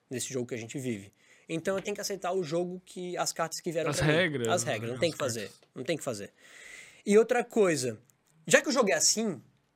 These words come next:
Speaker 1: eu tenho que usar as regras <laughs> a meu favor. Tá ligado? "Ah, Luiz, mas tu não acha que eles interferem até demais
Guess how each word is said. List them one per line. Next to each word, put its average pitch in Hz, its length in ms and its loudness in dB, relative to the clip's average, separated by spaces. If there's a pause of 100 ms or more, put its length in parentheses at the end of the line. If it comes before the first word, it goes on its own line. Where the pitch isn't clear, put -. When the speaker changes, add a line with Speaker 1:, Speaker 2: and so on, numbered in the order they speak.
(300)
Speaker 1:
eu 165 120 2
tenho 220 180 -2
que 233 240 -8
usar 202 300 -2
as 208 80 -4
regras 175 280 -4
<laughs> - 40 -6
a 220 60 0
meu 160 100 -2
favor. 180 440 0 (800)
Tá 131 120 -4
ligado? 135 480 -2 (320)
"Ah, 247 100 6
Luiz, 254 200 0
mas 220 160 0
tu 247 60 -2
não 226 120 0
acha 254 180 0
que 247 80 -4
eles 226 160 2
interferem 202 540 0
até 190 200 -2
demais 147 840 0